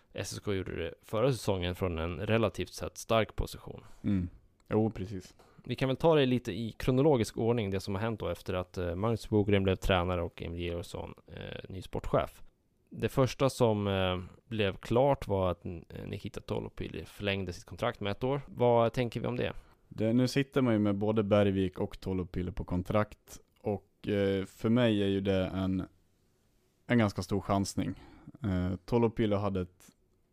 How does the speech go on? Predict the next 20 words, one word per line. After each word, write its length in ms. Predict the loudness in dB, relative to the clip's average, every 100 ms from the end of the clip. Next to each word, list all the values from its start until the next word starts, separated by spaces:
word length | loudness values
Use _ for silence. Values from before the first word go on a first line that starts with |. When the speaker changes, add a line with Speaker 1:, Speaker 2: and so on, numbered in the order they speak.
| _ -14
Speaker 2:
otroligt 800 | -12 -2 2 4 2 -2 -10 -16
bra 520 | -10 -2 2 2 0 -4 -12 -12
kval 460 | 0 4 6 4 0 -4
och 140 | -2 2
avslutning 500 | 2 2 -2 -2 -6
på 100 | -8
säsongen, 600 | -8 -4 -2 -2 -2 -6 _ -20 -20 -20 -20 _
eh, 540 | -4 0 2 2 0 -4
som 240 | -2 0
man 160 | 2 2
aldrig 260 | 2 0
kan 160 | -2 -2
ta 120 | -2
ifrån 280 | 0 2 2
honom. 220 | 2 -2
Han 180 | -2 -2
presterade 440 | -2 -2 -2 -2
otroligt 540 | -4 -6 -4 -2 -2 -2
bra 280 | 0 0 -2
och 400 | -4 -2 -4